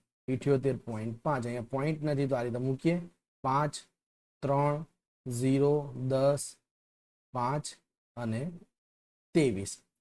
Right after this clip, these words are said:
તો આ બંનેની જો બાદબાકી કરીશું, તો આપણને શું મળશે? બસો પાંત્રીસ પોઇન્ટ પાંચ. અને ક્ષેત્રફળનો યુનિટ લખીશું આપણે સેન્ટીમીટર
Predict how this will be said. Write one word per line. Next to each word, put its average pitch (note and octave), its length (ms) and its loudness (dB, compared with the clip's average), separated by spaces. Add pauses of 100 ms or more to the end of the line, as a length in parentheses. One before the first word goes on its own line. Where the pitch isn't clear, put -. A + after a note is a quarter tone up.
(120)
તો D3 60 4
આ C3+ 40 6
બંનેની D3 440 6
જો D3 160 4
બાદબાકી C3 600 4
કરીશું, D3 340 6
તો C3+ 60 4
આપણને C3 280 2
શું D#3+ 180 0
મળશે? D3 240 2
બસો B2+ 340 0
પાંત્રીસ A#2+ 640 -2
પોઇન્ટ A2+ 380 -4
પાંચ. C3 340 0 (440)
અને B2 220 -4
ક્ષેત્રફળનો C3+ 680 0
યુનિટ C#3 440 4
લખીશું A#2+ 460 -4
આપણે A2+ 300 -4 (340)
સેન્ટીમીટર B2 840 -2